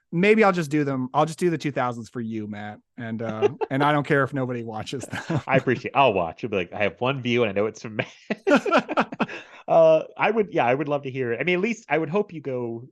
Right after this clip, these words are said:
Speaker 2: through the nineties. And then,
Speaker 1: I'll go through
Speaker 2: uh,
Speaker 1: the, I, I already committed. I'll go through the
Speaker 2: Okay,
Speaker 1: nineties
Speaker 2: okay,
Speaker 1: at
Speaker 2: that's what
Speaker 1: least.
Speaker 2: I thought. Yeah, yeah. So, um, <laughs> but yeah, as long as, like,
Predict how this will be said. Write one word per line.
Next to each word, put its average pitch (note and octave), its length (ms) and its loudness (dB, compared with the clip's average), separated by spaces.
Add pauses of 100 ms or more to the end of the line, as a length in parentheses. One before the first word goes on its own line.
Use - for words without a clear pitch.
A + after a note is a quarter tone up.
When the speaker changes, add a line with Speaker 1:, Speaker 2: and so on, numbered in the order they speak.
(140)
Speaker 2:
through E3 120 -4
the A#2+ 80 -4
nineties. D2+ 640 -8
And A2 200 -2
then, G#2+ 80 4
Speaker 1:
I'll G3 80 6
go B3 120 6
through B3 180 2
Speaker 2:
uh, - 20 -
Speaker 1:
the, F#3 120 -2
I, F#3 140 -2
I F#3+ 80 2
already A3 220 2
committed. C#3 400 -4
I'll B2+ 100 -2
go C3+ 140 -2
through C3 140 -6
the A2+ 180 -8
Speaker 2:
Okay, C3 160 2
Speaker 1:
nineties C4+ 140 -4
Speaker 2:
okay, G2+ 160 0
Speaker 1:
at F2 60 -4
Speaker 2:
that's D3 140 0
what D#3 80 -2
Speaker 1:
least. A2 180 0
Speaker 2:
I G2 40 0
thought. D#2 100 -10
Yeah, F#2+ 140 -2
yeah. D#2+ 240 -6
So, F2+ 320 0 (280)
um, F2+ 560 -2 (260)
<laughs> - 220 -20
but A#2+ 100 -4
yeah, D#2 220 -6
as - 200 -12
long E3+ 180 -2
as, - 240 -10
like, - 340 -6